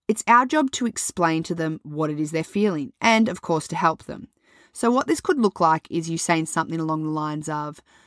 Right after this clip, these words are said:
"Hey, I feel you. I see that you're feeling frustrated that your toy won't fit in the truck. Come over here and let mummy help you, and we'll do this together."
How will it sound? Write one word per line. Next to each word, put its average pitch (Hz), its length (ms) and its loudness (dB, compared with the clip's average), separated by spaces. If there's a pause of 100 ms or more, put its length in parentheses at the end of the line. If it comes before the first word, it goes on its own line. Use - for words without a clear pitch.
(440)
"Hey, 240 380 2
I 160 80 -4
feel 233 220 2
you. 247 160 2 (160)
I - 80 2
see 254 380 2
that 277 120 -2
you're 180 80 0
feeling 175 480 0
frustrated 151 760 -2
that 156 120 -4
your 156 60 -6
toy 180 300 0
won't 170 280 0
fit - 260 -8
in 151 100 -4
the 185 40 -4
truck. - 440 0 (760)
Come 208 180 2
over 269 160 4
here 247 220 6
and 190 100 4
let 180 100 -2
mummy 165 260 0
help - 380 -6
you, 151 240 -2
and 160 140 -6
we'll 156 80 -2
do 160 260 0
this 151 200 -6
together." - 460 -10